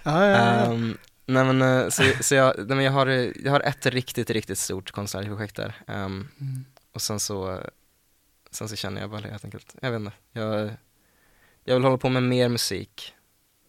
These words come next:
Speaker 2: och skådespeleri, men jag tror, jag tror att jag kan skådespela på andra villkor med en annan syn på mig själv och på livet, förhoppningsvis. En hälsosammare arbetssituation.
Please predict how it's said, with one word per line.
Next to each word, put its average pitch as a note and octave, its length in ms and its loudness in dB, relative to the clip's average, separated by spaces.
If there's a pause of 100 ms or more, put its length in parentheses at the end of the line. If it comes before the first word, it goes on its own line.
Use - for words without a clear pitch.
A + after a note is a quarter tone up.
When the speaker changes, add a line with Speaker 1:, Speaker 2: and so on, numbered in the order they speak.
(260)
Speaker 2:
och A#2 200 -2 (100)
skådespeleri, G#2 540 -4
men G#2+ 80 -4
jag A2 120 -4
tror, A2 180 -2
jag G#2+ 100 -2
tror A#2 120 -4
att G#2+ 80 -4
jag G2+ 100 -8
kan G#2 180 -4
skådespela G#2 500 -4
på G2 400 -10
andra G2 320 -8
villkor G#2 460 -8
med G2 200 -8
en - 100 -10
annan G2 420 -8 (180)
syn G#2 480 -4
på A2 100 -14
mig G#2 120 -8
själv G2 240 -8
och G2 80 -12
på - 80 -12
livet, G#2+ 640 -12
förhoppningsvis. - 640 -14 (800)
En G#2+ 160 -6
hälsosammare G#2 960 -4
arbetssituation. G2 1120 -8